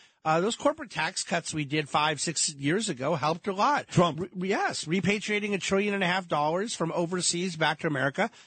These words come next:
Speaker 1: helped a lot.
Speaker 2: Trump.
Speaker 1: That's right.
Speaker 2: <laughs>
Speaker 1: The biggest issue where Ron Son is wrong about covid, it's, it was the response to covid. And this is where I don't really think Biden was the biggest cause of the inflation.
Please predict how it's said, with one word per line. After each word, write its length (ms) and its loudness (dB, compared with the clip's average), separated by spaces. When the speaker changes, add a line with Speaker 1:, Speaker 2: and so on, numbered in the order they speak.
Speaker 1:
helped 280 0
a 40 2
lot. 260 2
Speaker 2:
Trump. 300 2
Speaker 1:
That's 220 -8
right. 320 -4
Speaker 2:
<laughs> 120 -6
Speaker 1:
The 160 2
biggest 360 0
issue 240 2
where 220 4
Ron 260 2
Son 280 2
is 160 -6
wrong 280 2
about 220 0
covid, 380 0
it's, 220 -4
it 180 4
was 140 2
the 100 -6
response 640 2
to 80 -12
covid. 400 -8
And 200 0
this 180 -2
is 160 -4
where 320 0
I 320 2
don't 380 -2
really 300 2
think 380 -4
Biden 400 2
was 160 -2
the 120 -2
biggest 460 0
cause 380 2
of 100 -2
the 120 -2
inflation. 640 0